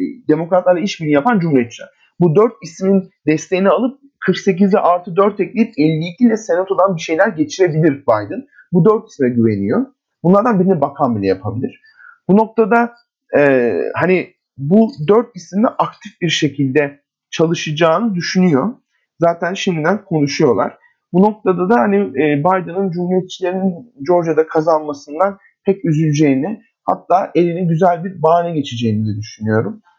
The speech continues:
Özellikle merkez isimlerle ve ılımlı isimlerle bir yönetim sergilemesi için bir zorunluluk, e, gerekçesi olacak onun için. Ben de Biden'ın mutlu olacağını düşünüyorum. Çok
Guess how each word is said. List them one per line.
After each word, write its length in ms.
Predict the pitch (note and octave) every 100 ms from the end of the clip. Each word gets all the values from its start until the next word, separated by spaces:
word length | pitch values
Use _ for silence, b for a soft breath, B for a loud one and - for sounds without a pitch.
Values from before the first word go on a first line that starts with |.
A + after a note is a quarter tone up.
| -
Özellikle 340 | D#3 F3 F3 F3
merkez 440 | D3+ D3+ E3+ E3
isimlerle 840 | D#3+ - D#3+ E3+ E3+ D3+ B2 - -
ve 220 | C#3 C3+ -
ılımlı 300 | C#3 D3 E3+
isimlerle 760 | F#3+ - C#3 C#3 C3 C3 B2 B2+
bir 100 | D3
yönetim 380 | C#3 C3+ C3+ F3
sergilemesi 760 | - D3+ C3+ C#3 D3 C#3+ D#3 D#3+
için 300 | C#3+ G3+ G#3+ b b G3
bir 80 |
zorunluluk, 760 | G3 C#3+ E3 F3 F3+ F3+ F#3+ G3 B B B -
e, 120 | C3+
gerekçesi 560 | C3 B2+ A2+ A2 A2+ B2
olacak 260 | A2+ A2+ A2+
onun 260 | A#2 A2+
için. 260 | A2 A#3 C#4 B B B
Ben 140 | F#3+
de 100 | G3
Biden'ın 560 | E3+ G3 F#3 D3 G3 G#3
mutlu 280 | E3 D#3+ E3
olacağını 400 | C3+ A#2 C#3 F3
düşünüyorum. 360 | - F3 C#3 A#2
Çok 140 | D3